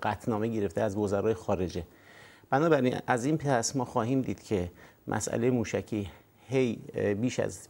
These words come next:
پیش مهمتر تلقی خواهد شد. و فشار مضاعفی رو منتقل می‌کنه در مسئلهٔ برجام که اگر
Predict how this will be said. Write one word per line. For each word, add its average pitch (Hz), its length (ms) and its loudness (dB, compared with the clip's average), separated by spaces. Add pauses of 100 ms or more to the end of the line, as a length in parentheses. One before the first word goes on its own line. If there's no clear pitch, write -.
پیش 117 260 -4
مهمتر 104 360 0
تلقی 139 440 0
خواهد 120 340 -2
شد. 113 360 -4 (440)
و 139 500 2 (240)
فشار 151 640 2
مضاعفی 123 500 2
رو 127 60 0
منتقل 117 420 2
می‌کنه 113 240 0
در 107 160 0
مسئلهٔ 101 560 0
برجام 107 720 0
که - 220 -2
اگر 110 320 0